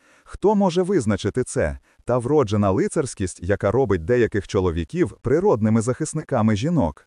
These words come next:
З їхнього вигідного місця вони побачили, як група озброєних воїнів виїхала з воріт і, звиваючись добре второваною дорогою,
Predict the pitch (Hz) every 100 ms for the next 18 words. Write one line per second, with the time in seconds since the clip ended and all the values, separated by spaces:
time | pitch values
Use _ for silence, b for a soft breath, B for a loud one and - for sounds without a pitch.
0 | _ _ 80 92 147 131 117 113 117 127
1 | 110 104 95 90 160 208 - 82 69 85
2 | 113 110 95 90 180 - 98 82 90 104
3 | 101 151 127 110 107 90 120 110 101 92
4 | 95 185 139 92 76 - 87 185 170 -
5 | 127 107 107 139 92 - b b 101 85
6 | 92 117 185 139 - 92 90 135 190 190
7 | - 143 143 110 101 98 92 90 113 180
8 | 107 82